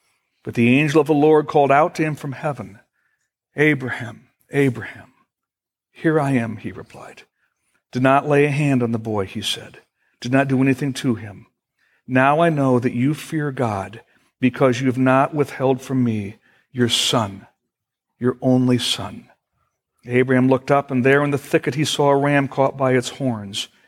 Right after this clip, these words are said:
He went over and took the ram and sacrificed it as a burnt offering instead of his son. Wow. It's got to be one of the most moving portraits in all of Scripture.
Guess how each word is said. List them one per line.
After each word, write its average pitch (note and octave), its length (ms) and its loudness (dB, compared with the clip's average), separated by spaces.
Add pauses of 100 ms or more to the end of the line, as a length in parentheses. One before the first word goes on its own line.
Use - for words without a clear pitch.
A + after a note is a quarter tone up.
(160)
He C#3 140 0
went B2+ 160 4
over B2+ 220 2
and A#2+ 80 -6
took - 200 -8
the C3 100 0
ram A2+ 540 0 (440)
and A#2+ 120 0
sacrificed A#2 720 0
it G#2+ 360 -4 (420)
as A#2 140 0
a A#2 40 2
burnt A#2+ 300 4
offering G2+ 540 -2 (480)
instead A2 320 -2
of G2 80 0
his F#2+ 80 -6
son. - 380 -10 (1500)
Wow. G#2+ 460 -2 (920)
It's - 140 -18
got F#3 180 4
to D#3+ 60 0
be D#3 60 2
one D3+ 140 -4
of C#3+ 60 -6
the C3+ 80 -4
most C3 180 -2
moving D3 640 -2 (520)
portraits - 580 -4
in C3 100 -2
all D#3 380 4
of C#3 120 -4
Scripture. - 560 -8